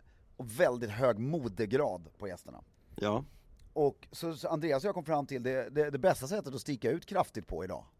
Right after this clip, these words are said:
Speaker 1: det är ju att klä sig klassiskt snyggt.
Speaker 2: Mm.
Speaker 1: Så du, du sticker ut mer nu än om du skulle försöka på en miljardärslook.
Speaker 2: Ja, kanske. Kanske.
Speaker 1: Och det, det är faktiskt, för jag vet att du har ju den här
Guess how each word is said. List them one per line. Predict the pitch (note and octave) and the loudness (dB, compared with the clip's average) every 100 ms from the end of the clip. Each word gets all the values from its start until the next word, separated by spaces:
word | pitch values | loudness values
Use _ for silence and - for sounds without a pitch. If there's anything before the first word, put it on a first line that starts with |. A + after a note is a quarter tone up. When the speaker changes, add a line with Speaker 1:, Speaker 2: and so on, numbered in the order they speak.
| _ _ _ _ _ _ | _ _ _ _ _ _
Speaker 1:
det | - | -2
är | |
ju | C#3+ | 0
att | |
klä | G3 E3 | 4 4
sig | A2+ | 4
klassiskt | - C3 G#2 G#2 | 2 2 2 -4
snyggt. | - - - - _ _ _ _ - | -8 -12 -16 -20 _ _ _ _ 0
Speaker 2:
Mm. | A2 B2+ - _ _ _ _ _ _ _ _ _ _ _ - - | 0 0 -4 _ _ _ _ _ _ _ _ _ _ _ -20 -18
Speaker 1:
Så | - E3+ | -2 -2
du, | D#3+ | 0
du | D3+ E3 | 2 2
sticker | F#3+ A3 - | 2 -2 2
ut | F3+ C3+ | 4 4
mer | D#3+ A3 C3 | 2 2 2
nu | B2+ E3+ F2+ E2+ - - | 4 2 0 -6 -8 2
än | C3+ A#2+ - - - | 2 2 -4 -10 -8
om | B2 | -6
du | |
skulle | G#2+ B2 A#2+ | -4 -2 0
försöka | A#2+ G#2+ A2 G#2 | 0 0 -2 -2
på | A2+ G#2+ G2 | -2 0 2
en | G#2 | 0
miljardärslook. | G#2 G#2 G2 B2+ C#3+ - - _ _ _ - | 0 0 0 -2 -4 -6 -20 _ _ _ -2
Speaker 2:
Ja, | G#2+ - | -2 2
kanske. | B2+ - A2+ - _ _ _ - - | 0 2 -6 -6 _ _ _ -20 2
Kanske. | C3+ B2+ A2+ - - - - - | 4 4 2 -2 -12 -20 -6 4
Speaker 1:
Och | E3+ - | 4 4
det, | F3+ - - _ _ | 2 0 -20 _ _
det | - G#3 G3+ | -10 4 6
är | F3+ | 8
faktiskt, | D#3+ D#3 D#3 | 6 2 4
för | |
jag | F3+ | 4
vet | F3 F#3+ - | 6 4 4
att | B2+ B2+ | 0 4
du | F3+ | 4
har | D#3 D#3 D3 | 4 4 4
ju | |
den | C#3 | 2
här | B2 A2+ G2+ | 2 0 -2